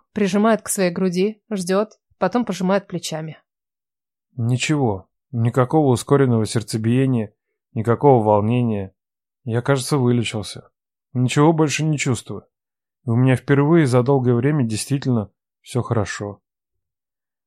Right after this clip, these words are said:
Speaker 1: Ты приехал, чтобы сказать мне это?
Speaker 2: Да, и успокоить. Не бойся меня. И не ненавидь, пожалуйста.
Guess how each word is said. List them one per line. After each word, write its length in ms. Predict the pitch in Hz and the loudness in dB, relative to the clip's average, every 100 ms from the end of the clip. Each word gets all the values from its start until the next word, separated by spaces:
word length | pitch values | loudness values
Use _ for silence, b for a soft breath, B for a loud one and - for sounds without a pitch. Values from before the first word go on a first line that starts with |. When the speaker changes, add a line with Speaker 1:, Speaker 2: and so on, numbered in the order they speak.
| _ - | _ -2
Speaker 1:
Ты 140 | 220 | -2
приехал, 580 | - 226 220 214 220 202 | 2 2 4 2 0 -4
чтобы 300 | - 190 190 | -2 -2 -2
сказать 420 | - 190 196 190 | -2 0 0 0
мне 220 | 190 180 | -2 -2
это? 360 | 240 269 294 320 _ _ _ _ _ _ _ _ - | -4 -4 -4 -6 _ _ _ _ _ _ _ _ -4
Speaker 2:
Да, 640 | 113 123 151 135 92 - - | 0 4 6 6 2 -6 -4
и 60 | |
успокоить. 840 | 117 107 - 123 151 143 104 - - - | -2 0 0 0 2 0 0 -6 -16 -4
Не 140 | 113 | 0
бойся 360 | 110 147 135 120 | 2 2 2 -2
меня. 340 | 110 98 87 _ _ _ _ | -2 -4 -10 _ _ _ _
И 160 | 151 151 | -4 0
не 160 | 147 | 0
ненавидь, 720 | 135 131 131 131 104 90 - _ _ _ | 2 2 0 0 -4 -8 -16 _ _ _
пожалуйста. 720 | 104 98 98 85 - - | -4 -2 -2 -4 -10 -20